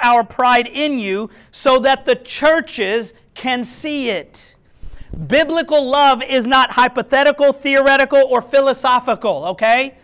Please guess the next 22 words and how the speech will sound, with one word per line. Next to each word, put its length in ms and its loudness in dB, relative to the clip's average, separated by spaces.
Biblical 560 0
love 420 0
is 300 2
practical, 800 0
evidential, 920 2
and 160 0
it 120 0
involves 720 0
giving. 580 0
It, 140 0
it, 140 2
it 240 -4
involves 560 0
getting 320 -4
out 240 4
of 120 0
your 120 -2
comfort 560 -4
zone 260 -2
and 240 -4
actually 540 -2
tangibly 1080 -2